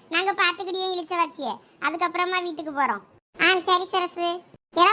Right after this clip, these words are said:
உமா, நான் வீட்டுக்கு போயிட்டாரு என்ன, யாரோ வந்திருக்காவளாம் பாத்துக்க. அப்படியா, சரி போயிட்டாங்க அப்போ. சரி பத்ராளி அக்கா,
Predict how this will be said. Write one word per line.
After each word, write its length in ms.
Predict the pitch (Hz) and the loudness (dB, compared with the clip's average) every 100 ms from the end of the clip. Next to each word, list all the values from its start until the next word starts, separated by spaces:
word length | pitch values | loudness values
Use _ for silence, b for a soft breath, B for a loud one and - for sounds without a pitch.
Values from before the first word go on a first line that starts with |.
| 453 | 2
உமா, 200 | 466 480 269 240 - - | 0 0 -2 -6 -12 -2
நான் 180 | 403 415 | -2 -2
வீட்டுக்கு 240 | 403 466 440 | -4 -4 -2
போயிட்டாரு 260 | 480 440 427 | 0 0 0
என்ன, 140 | 494 440 254 240 _ - | -2 -2 -4 -10 _ -2
யாரோ 180 | 349 440 466 | 0 0 -2
வந்திருக்காவளாம் 580 | 415 427 427 427 427 392 | -2 -2 0 0 0 -4
பாத்துக்க. 260 | 370 311 262 196 - _ _ 302 | -6 -4 -2 -4 -10 _ _ 0
அப்படியா, 280 | 330 427 427 - | 2 4 4 4
சரி 140 | 415 381 | -2 0
போயிட்டாங்க 380 | 403 370 370 320 | 0 2 2 0
அப்போ. 180 | 269 233 214 _ _ - | -2 -6 -8 _ _ 2
சரி 140 | 381 415 | 2 2
பத்ராளி 300 | 403 440 427 | 0 2 2
அக்கா, 180 | 427 427 | 2 0